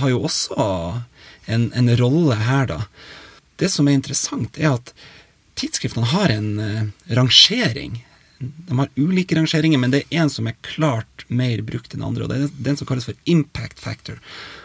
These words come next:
Og impact factor, den finner du, er rett og slett et tall som har blitt generert på, som alle tidsskriftene har. Og hvis du skriver navnet på tidsskriftet i Google, og så skriver du bare impact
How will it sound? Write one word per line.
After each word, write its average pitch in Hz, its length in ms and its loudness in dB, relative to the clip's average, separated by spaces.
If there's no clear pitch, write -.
Og - 200 -2
impact 202 480 -2
factor, 110 400 -4
den 165 180 4
finner 170 300 2
du, 117 100 2
er 151 100 2
rett - 100 0
og - 60 -4
slett 110 100 -2
et - 160 -10
tall 135 300 -4
som - 180 -4
har 90 80 -4
blitt 110 220 -2
generert 113 580 -2
på, - 320 -4
som - 240 -4
alle 135 240 2
tidsskriftene - 640 -8
har. - 240 -6
Og 117 80 -4
hvis 131 160 -2
du - 60 -4
skriver 151 260 6
navnet 139 240 4
på - 80 -12
tidsskriftet 101 540 0
i - 20 -4
Google, 147 320 2
og 113 80 0
så - 80 -4
skriver 151 240 4
du 104 80 -2
bare 98 80 -4
impact 135 400 0